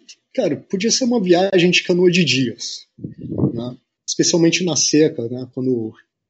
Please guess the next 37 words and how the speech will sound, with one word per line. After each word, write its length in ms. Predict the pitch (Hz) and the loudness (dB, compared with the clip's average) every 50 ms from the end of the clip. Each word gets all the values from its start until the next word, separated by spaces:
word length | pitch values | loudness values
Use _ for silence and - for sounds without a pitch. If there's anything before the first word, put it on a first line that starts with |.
| - | -6
o 60 | 120 123 | -2 2
nível, 500 | 131 139 151 143 143 135 131 127 120 123 - - _ _ _ - | 6 6 6 6 6 4 4 4 0 -4 -10 -18 _ _ _ -10
né, 320 | 127 120 123 123 120 120 117 | -8 -6 -4 -2 -2 -2 -2
dos 200 | 113 113 - - | -4 -4 -6 -6
rios, 580 | - - 127 139 147 135 120 113 - - - | -4 -2 0 2 2 2 2 0 -2 -4 -4
né? 140 | 131 123 123 123 | -6 -8 -6 -4
Que 100 | - 147 | -4 -2
eu 40 | |
tava 220 | 143 185 202 196 - | 0 0 0 0 0
ali, 300 | 214 170 151 151 190 214 | -2 0 2 2 0 0
cara, 280 | - - 151 139 123 127 | -2 -4 -4 -2 0 2
nos, 460 | 139 147 151 147 135 - - - - _ _ _ _ _ _ _ - | 2 2 2 0 0 -4 -6 -8 -12 _ _ _ _ _ _ _ -4
né, 260 | 127 127 135 139 139 135 | 0 0 2 2 2 0
que 120 | 135 - | 0 0
os, 300 | 127 - - - - - _ _ _ _ _ _ - - | 0 2 0 0 -2 -6 _ _ _ _ _ _ -6 -6
os 200 | 135 113 - - | -2 0 0 4
rios, 360 | - 139 151 185 185 139 139 | 6 6 8 8 8 6 6
eles 260 | 147 147 151 131 123 | 6 4 4 2 0
vão, 340 | 123 127 131 151 170 180 175 | 0 0 0 0 0 0 0
né, 240 | 143 127 143 143 139 | -2 -2 -4 -6 -8
cara, 300 | - 117 110 113 113 110 _ _ _ _ _ _ - | -10 -10 -12 -12 -16 -18 _ _ _ _ _ _ -6
entrando 440 | 127 123 120 - 131 139 147 147 131 | -6 -4 0 2 2 4 4 2 2
pela 320 | 127 131 127 127 - 160 | 2 2 2 2 2 2
floresta 720 | - 135 131 131 131 120 117 131 139 139 131 - - - - | 2 2 2 2 2 0 0 -2 -2 -2 -2 -4 -4 -6 -6
e 40 | _ | _
tal, 220 | - 123 123 120 | -4 -2 -2 0
vão 120 | 110 110 | -2 -2
ficando 320 | 113 - - - 131 131 131 | -4 -6 -2 0 2 2 4
menos 520 | 127 131 127 135 147 147 139 127 - - | 4 4 4 6 6 4 4 2 0 -2
volumosos, 840 | 117 107 127 135 139 139 127 113 110 120 127 127 123 113 - - - - | 0 2 4 6 6 4 4 2 -2 -4 -4 -4 -4 -6 -6 -6 -6 -6
mais 280 | 120 117 120 - - | -4 -2 0 0 0
rasos 560 | - 123 117 120 123 120 117 110 107 104 - 113 | -2 -4 -4 -2 -2 -4 -4 -4 -6 -8 -8 -8
e 40 | |
tal, 360 | 113 - 127 117 113 123 120 117 | -10 -8 -8 -6 -6 -6 -8 -10
né? 80 | 113 120 - - 127 - _ - - _ _ _ _ _ _ _ _ - | -14 -16 -16 -16 -16 -16 _ -18 -20 _ _ _ _ _ _ _ _ 4
E, 400 | 185 175 214 226 233 254 - - - _ _ _ _ _ _ - - | 6 6 6 6 6 4 0 -4 -8 _ _ _ _ _ _ 2 4
e 680 | 180 175 180 175 - - 349 175 170 - - - - | 6 8 10 10 10 10 10 10 8 8 6 0 -6